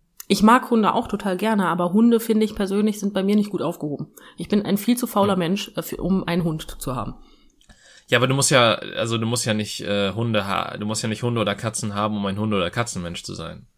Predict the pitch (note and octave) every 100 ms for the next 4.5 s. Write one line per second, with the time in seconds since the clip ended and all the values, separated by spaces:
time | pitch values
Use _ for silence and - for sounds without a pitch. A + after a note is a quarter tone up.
0 | _ _ _ E3+ - C#4+ F4 F4 E4 A#3+
1 | G#3 F#3+ F#3+ G3+ A3 G#3+ A3+ G#3 F#3+ F3+
2 | F#3 G3 D#3+ D3 - C4+ C#3+ G#2+ A#2+ A#2+
3 | - C3 F3 - D#3+ - G#3 G3+ C#3 D#3
4 | D3+ B2+ C3 C3